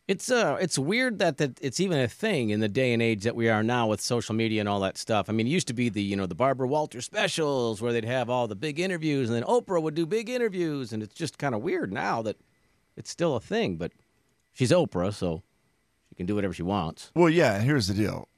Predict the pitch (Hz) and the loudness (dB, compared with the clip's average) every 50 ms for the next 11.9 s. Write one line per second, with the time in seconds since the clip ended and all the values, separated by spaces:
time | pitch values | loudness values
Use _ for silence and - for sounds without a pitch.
0 | _ 165 202 202 - 214 147 113 90 87 - 98 110 110 101 85 92 92 92 92 | _ 2 2 4 2 0 0 0 0 -2 0 2 2 2 2 0 -2 -2 -2 -2
1 | 92 92 95 98 98 - - _ _ _ 101 107 110 117 110 110 104 104 101 82 | -2 -4 -2 -2 -4 -4 -6 _ _ _ -4 -2 -2 0 -2 -2 -2 -4 -6 -6
2 | - _ _ _ _ _ _ _ _ _ _ _ _ _ - _ - 143 175 180 | -10 _ _ _ _ _ _ _ _ _ _ _ _ _ -18 _ 6 6 6 6
3 | 190 180 143 120 120 117 117 110 117 113 110 107 101 - - - _ - 107 117 | 6 6 6 8 8 6 6 6 2 2 2 2 0 -2 -4 -6 _ -2 2 2
4 | 113 98 - - - 98 107 113 107 - 123 117 113 - - 104 85 73 104 107 | 2 2 0 -2 2 4 6 6 4 4 2 0 0 0 -2 -4 -2 0 0 0
5 | 107 107 107 104 104 101 101 98 98 90 - - - - - 101 98 90 - 104 | 2 2 0 0 0 0 0 0 -2 -2 -4 -4 -4 0 0 0 0 0 0 -2
6 | 104 104 101 98 - - - _ _ _ _ _ - _ _ _ _ _ _ _ | -2 -2 -4 -4 -6 -8 -10 _ _ _ _ _ -20 _ _ _ _ _ _ _
7 | _ _ - 104 117 113 113 107 107 95 - - _ _ _ _ _ _ _ _ | _ _ -2 2 2 2 2 2 0 -2 -6 -12 _ _ _ _ _ _ _ _
8 | _ _ _ _ _ _ - 107 123 175 - - 147 180 143 185 220 240 247 131 | _ _ _ _ _ _ -6 -2 -2 -2 0 -2 -6 -6 -4 -4 -4 -2 0 0
9 | 113 92 95 113 117 - 78 - - 165 160 165 143 160 170 165 160 - - 127 | 2 4 4 4 2 2 -4 -2 0 4 4 4 6 6 6 6 4 2 0 -2
10 | - 165 160 160 156 151 143 - - 139 131 135 - - 131 131 127 120 110 - | 2 2 2 4 2 2 0 2 2 2 2 2 0 -2 -4 -2 -2 -4 -4 -4
11 | 120 123 - 120 110 98 101 98 104 104 101 92 85 78 - - 80 | -4 -2 0 0 0 2 0 0 0 0 0 -2 -4 -6 -8 -12 -16